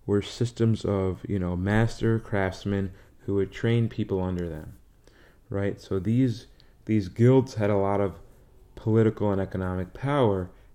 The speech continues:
and they could crush new competition. They could, uh, impose regulations and systems and, and taxes, uh, whether those taxes were financial or, or mental, upon the people under them. And of course,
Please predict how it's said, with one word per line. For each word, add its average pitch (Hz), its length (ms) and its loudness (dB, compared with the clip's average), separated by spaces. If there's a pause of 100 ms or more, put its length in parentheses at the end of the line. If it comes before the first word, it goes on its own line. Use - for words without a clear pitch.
and 98 140 -4
they 104 80 2
could - 240 -4
crush 117 440 0
new 107 140 2
competition. 104 840 -2
They 87 120 -4
could, 87 260 -6 (480)
uh, 92 200 -4
impose 101 560 0
regulations 98 680 0
and 90 160 -2
systems 92 640 -6
and, 87 220 -6 (440)
and 87 380 -8 (100)
taxes, 98 840 -8 (500)
uh, 90 80 -6
whether 101 260 2
those 95 240 -2
taxes 101 320 -6
were 92 140 -4
financial 110 680 -2
or, 98 140 0
or 95 240 -4
mental, 98 500 -4 (440)
upon 104 340 -4
the 104 80 0
people 101 320 -4
under 113 260 2
them. 80 280 -10 (680)
And 95 140 -4
of 95 140 -8
course, 135 400 2